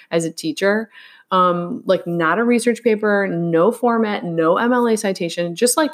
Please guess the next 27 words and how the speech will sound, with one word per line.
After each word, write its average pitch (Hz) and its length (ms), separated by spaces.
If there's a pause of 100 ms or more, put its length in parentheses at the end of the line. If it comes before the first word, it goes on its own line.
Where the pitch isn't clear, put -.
(140)
write, 151 600 (100)
just, 214 180
like, 320 140 (260)
tell 226 400
me 269 80
stuff. - 480 (540)
And 175 580
the 180 140
stuff 190 240
that 202 100
I'm 190 140
getting 175 220
from 175 120
people 165 300
is 147 380 (360)
it's 170 200
extremely 147 580
honest. 262 640 (160)
It's 170 160
very 170 260
much 156 220
in 156 80
their 147 180
voice. 277 640 (280)
Um, 175 600
it's 180 300
just, - 480